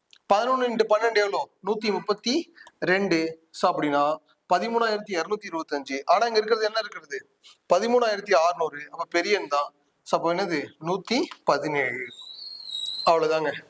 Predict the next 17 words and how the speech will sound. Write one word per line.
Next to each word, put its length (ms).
So, 200
இந்த 400
அஞ்சு 240
கணக்கு 260
உங்களுக்கு 320
புரிஞ்சிருக்கும் 420
அப்படின்னு 260
நம்புறேன். 280
ஒருவேளை 420
புரியல 440
அப்படின்னா 320
மறுபடியும் 460
நிறுத்தி 400
நிதானமா 540
பாருங்க, 300
ஈஸியா 380
புரிஞ்சிரும். 400